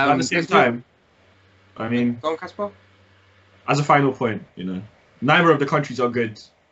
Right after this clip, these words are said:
Speaker 1: and both should take examples from better countries. Uh,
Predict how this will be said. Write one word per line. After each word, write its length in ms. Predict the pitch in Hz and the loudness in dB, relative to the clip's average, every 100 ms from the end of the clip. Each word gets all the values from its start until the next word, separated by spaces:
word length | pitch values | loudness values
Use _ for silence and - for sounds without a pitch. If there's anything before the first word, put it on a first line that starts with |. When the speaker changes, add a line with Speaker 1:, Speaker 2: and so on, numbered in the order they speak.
| - | -10
Speaker 1:
and 180 | 113 117 | -6 2
both 220 | 139 139 | 2 2
should 160 | 131 - | -2 -4
take 200 | 135 123 | -6 -6
examples 440 | 113 123 120 113 | -2 -2 -2 -6
from 140 | 110 107 | -8 -2
better 200 | 117 104 | -2 -2
countries. 640 | 113 104 104 95 92 - _ _ _ _ - | -6 -8 -6 -6 -6 -14 _ _ _ _ -14
Uh, 240 | 139 | -8